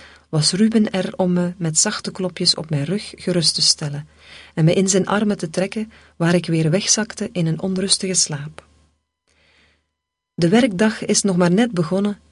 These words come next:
en ik ben al moe. Ik kijk op mijn telefoon om te zien of ik berichten gemist heb.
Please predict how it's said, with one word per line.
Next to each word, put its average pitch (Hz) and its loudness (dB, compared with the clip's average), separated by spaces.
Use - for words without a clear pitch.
en 170 0
ik 170 2
ben 160 0
al 160 2
moe. 135 -2
Ik - -6
kijk 240 0
op 220 -4
mijn 175 2
telefoon 180 0
om 190 -2
te 165 -2
zien 190 2
of 185 -4
ik 170 -4
berichten 175 -2
gemist 156 0
heb. 151 -10